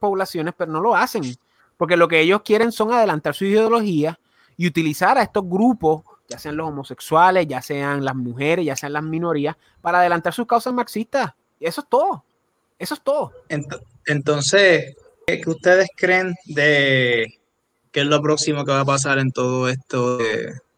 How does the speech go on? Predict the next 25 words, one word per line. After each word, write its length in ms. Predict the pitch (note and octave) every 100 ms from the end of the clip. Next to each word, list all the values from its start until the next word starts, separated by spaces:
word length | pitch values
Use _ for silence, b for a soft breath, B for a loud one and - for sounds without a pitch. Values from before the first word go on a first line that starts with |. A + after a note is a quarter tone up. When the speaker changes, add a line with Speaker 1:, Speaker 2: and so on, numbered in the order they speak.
| -
Speaker 2:
de 100 | A#2
lo, 240 | A#2 A#2
del 160 | A#2 A2
fraude 340 | - A#2+ B2+
electoral, 760 | B2+ B2 - A#2+ B2 B2+ B2 A#2+
la 140 | A#2
carrera 280 | A2+ A#2 A#2
presidencial? 800 | A#2+ A#2 A#2 A#2 A#2 C3 C3 B2+ -
¿Qué 60 | -
ustedes 320 | B2+ C#3 C3 -
creen 240 | B2+ B2+
que 120 | B2
va, 340 | A#2+ A#2 A2+ A#2
qué 120 | C#3+
es 60 | F3
Speaker 1:
Bueno, 160 | A#3
Speaker 2:
lo 60 | B3+
que 40 | F#3
Speaker 1:
lo 100 | F3+
Speaker 2:
viene 60 | F3
Speaker 1:
que 20 |
va 60 |
a 20 | E3+
Speaker 2:
ahora? 100 | F#3+
Speaker 1:
pasar, 260 | G#3 A#3+